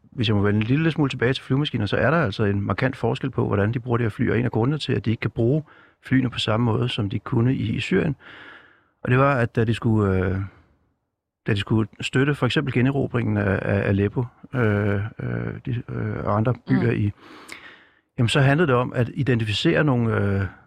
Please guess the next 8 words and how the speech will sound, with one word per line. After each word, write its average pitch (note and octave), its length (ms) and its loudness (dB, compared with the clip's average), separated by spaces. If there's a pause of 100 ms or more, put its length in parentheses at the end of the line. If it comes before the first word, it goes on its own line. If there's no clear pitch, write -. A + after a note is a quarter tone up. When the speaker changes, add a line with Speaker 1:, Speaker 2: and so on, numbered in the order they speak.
Speaker 1:
nogle A#2+ 220 4
mål, D3+ 300 2 (280)
øh, G#2+ 540 2
altså G#2 200 -2
nogle, G#2 340 2
øh, G2 100 0
oprørsstøttepunkter. C3 960 0 (640)
Øh, A2 380 2